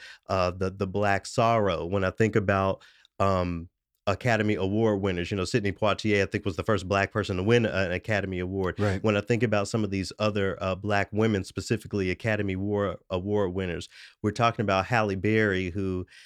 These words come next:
Speaker 1: had to all but be raped by a white man on screen, you know, in, in Monsters Ball. We're talking about Lupita Nyong'o, who had to be a slave and be whooped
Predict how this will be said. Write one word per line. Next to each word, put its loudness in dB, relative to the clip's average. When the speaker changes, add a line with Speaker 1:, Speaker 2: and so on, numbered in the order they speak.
Speaker 1:
had 0
to 2
all 4
but -2
be 2
raped 0
by 4
a 2
white 2
man 2
on 0
screen, -2
you 0
know, 2
in, -2
in -2
Monsters -2
Ball. 0
We're 2
talking 0
about 0
Lupita 2
Nyong'o, 2
who 2
had 2
to 2
be -2
a 2
slave 0
and 2
be 4
whooped -2